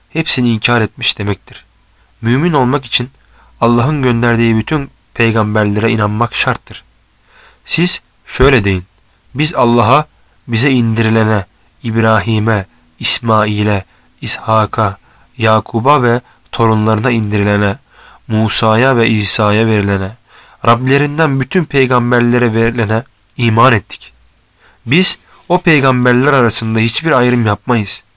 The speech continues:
Biz sadece Allah'a boyun eğen Müslümanlarız." Bakara yüz otuz altı. Böylece onların üzerine bir alçaklık ve aşağılık damgası vuruldu ve Allah'ın gazabına uğradılar.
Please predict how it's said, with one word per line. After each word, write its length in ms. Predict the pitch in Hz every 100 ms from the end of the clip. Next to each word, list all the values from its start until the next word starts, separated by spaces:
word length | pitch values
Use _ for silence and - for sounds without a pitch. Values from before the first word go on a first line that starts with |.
| _ _ _ -
Biz 140 | 143
sadece 440 | 135 - 175 151 135
Allah'a 380 | 127 127 135 131
boyun 200 | 135 135
eğen 200 | 123 113
Müslümanlarız." 960 | 110 - - 120 113 110 101 - - _ _ _ _ _ -
Bakara 340 | 120 117 156
yüz 220 | 147 143 135
otuz 260 | - 117 117
altı. 360 | 110 101 - - _ _ _ _ _ _ _ _ _ - - - - - -
Böylece 500 | 120 180 196 175 180 - - _ -
onların 400 | 131 131 143 165
üzerine 420 | 143 123 120 113
bir 140 | 127 131
alçaklık 640 | 117 110 - 113 - 160 - _ _ -
ve 180 | 123 151 _ -
aşağılık 580 | 123 - 117 117 156 -
damgası 420 | 110 117 107 123
vuruldu 380 | 110 117 120 135
ve 140 | 127
Allah'ın 460 | - 117 117 139 131
gazabına 520 | 113 117 110 117 139
uğradılar. 460 | 110 104 95 90